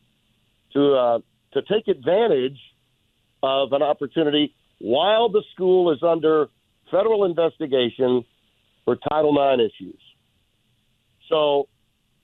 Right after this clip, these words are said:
let's celebrate fifty years of Title nine while there's a federal investigation of, uh, L S U athletics over Title nine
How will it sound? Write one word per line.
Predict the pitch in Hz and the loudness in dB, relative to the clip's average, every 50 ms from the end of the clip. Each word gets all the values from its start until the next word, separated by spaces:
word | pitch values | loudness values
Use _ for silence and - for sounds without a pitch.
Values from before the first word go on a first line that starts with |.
| _ _ _ _ - | _ _ _ _ -4
let's | 131 156 220 226 - _ - | -2 0 0 -2 -4 _ -4
celebrate | 233 233 233 233 175 175 202 196 196 190 185 - _ _ _ _ _ _ _ _ _ | -2 0 0 0 0 0 0 2 2 2 0 -2 _ _ _ _ _ _ _ _ _
fifty | - 190 190 - 202 | -2 -2 -2 -2 -2
years | 196 180 180 175 151 | 0 2 2 2 2
of | 156 139 - | 0 -4 -4
Title | - 165 160 151 147 139 | -2 -2 0 0 0 2
nine | 139 139 127 123 123 123 135 131 _ _ _ _ _ _ _ _ _ - | 2 2 2 2 0 0 -2 -6 _ _ _ _ _ _ _ _ _ -6
while | - 120 139 160 170 175 175 175 165 - _ _ _ _ _ _ _ _ _ _ _ _ - | -4 -2 0 0 0 2 2 0 0 -2 _ _ _ _ _ _ _ _ _ _ _ _ -4
there's | 143 143 127 120 | -4 -4 -4 -4
a | 117 | -2
federal | - 214 226 220 202 185 | 0 0 2 2 2 0
investigation | 165 156 175 170 - - 151 143 160 156 139 - - 156 147 147 - _ _ _ _ _ _ _ - | 0 0 -2 -2 -2 -4 -6 -2 -2 -2 -2 0 -2 -2 -2 -2 -4 _ _ _ _ _ _ _ -10
of, | - - - - | -10 -8 -4 -2
uh, | 220 208 175 165 - | -2 0 0 -2 -2
L | 175 175 180 | 0 0 2
S | 180 - - | 0 0 0
U | 165 160 147 | 0 0 2
athletics | 123 139 185 180 165 156 _ _ _ _ _ _ _ _ - | 2 0 0 -2 -2 -2 _ _ _ _ _ _ _ _ -2
over | 185 208 214 208 170 | 0 2 2 2 0
Title | - 151 147 127 113 110 | -2 0 -2 -2 -2 -4
nine | 107 98 90 85 85 120 | -6 -8 -8 -10 -14 -20